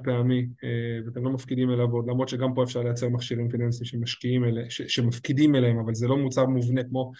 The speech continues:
ששכיר או עצמאי מפקידים בקרן השתלמות, אז, אז להשקיע אותו כדי שהכסף יעבוד. אם אתם רוצים את זה נורא ב-high level. זאת האמונה שלי, אבל, אבל עוד פעם, היא לא, היא לא תופסת מים כל עוד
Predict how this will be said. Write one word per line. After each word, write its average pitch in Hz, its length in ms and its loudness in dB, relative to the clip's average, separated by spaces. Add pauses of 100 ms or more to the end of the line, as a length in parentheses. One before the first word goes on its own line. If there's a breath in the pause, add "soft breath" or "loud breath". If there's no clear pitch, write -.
(120)
ששכיר 139 560 0 (160)
או 131 80 0
עצמאי 127 260 -2
מפקידים 127 380 -2
בקרן 123 220 -2
השתלמות, 139 480 -2 (420 soft breath)
אז, 117 340 -2
אז 120 120 -2
להשקיע 120 400 0
אותו 175 420 2
כדי 127 180 -4
שהכסף 123 480 -8
יעבוד. 120 480 4 (140)
אם 165 220 0
אתם 156 140 0
רוצים 147 320 -2
את 147 40 -4
זה 139 120 -2
נורא 131 280 2
ב-high 123 200 -2
level. 113 440 -2 (720 loud breath)
זאת 135 260 0
האמונה 131 600 4
שלי, 131 460 2
אבל, 123 460 -2
אבל 120 260 -4
עוד 131 180 -2
פעם, 123 180 -2
היא 123 80 0
לא, 135 600 0
היא 131 80 -4
לא 143 40 -4
תופסת 131 440 -8
מים 151 380 0
כל 135 360 2
עוד 156 380 0